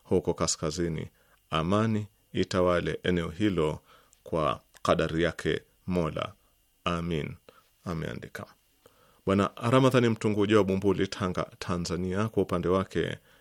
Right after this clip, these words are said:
anasema, "Wasomali wakae chini pamoja na waweze kufikia mwafaka juu ya uchaguzi wao,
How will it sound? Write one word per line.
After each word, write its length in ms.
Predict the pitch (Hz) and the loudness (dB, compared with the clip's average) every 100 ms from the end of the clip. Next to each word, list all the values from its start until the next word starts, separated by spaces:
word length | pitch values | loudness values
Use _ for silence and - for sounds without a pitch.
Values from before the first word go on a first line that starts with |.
| _ - | _ -6
anasema, 500 | 85 - 104 98 - | -4 0 0 0 0
"Wasomali 680 | 92 - - 95 117 127 123 | -2 -2 -2 0 2 2 2
wakae 400 | 101 92 104 90 | 2 4 2 2
chini 440 | - - 107 101 80 | 0 -2 0 0 0
pamoja 600 | 80 85 101 104 98 85 - - _ 95 | -2 0 0 4 4 4 -6 -20 _ -2
na 160 | 92 | 0
waweze 540 | - 101 120 123 90 76 | 4 6 6 6 2 0
kufikia 560 | - - 98 - 98 | -4 -6 -4 4 4
mwafaka 720 | 90 90 - 95 - 80 62 57 | 4 -4 -2 -2 0 -2 -2 -4
juu 300 | 90 101 80 | -2 0 2
ya 220 | 78 - | 0 0
uchaguzi 560 | 98 - 92 104 - | -4 -2 0 0 2
wao, 360 | 98 107 95 | 4 6 4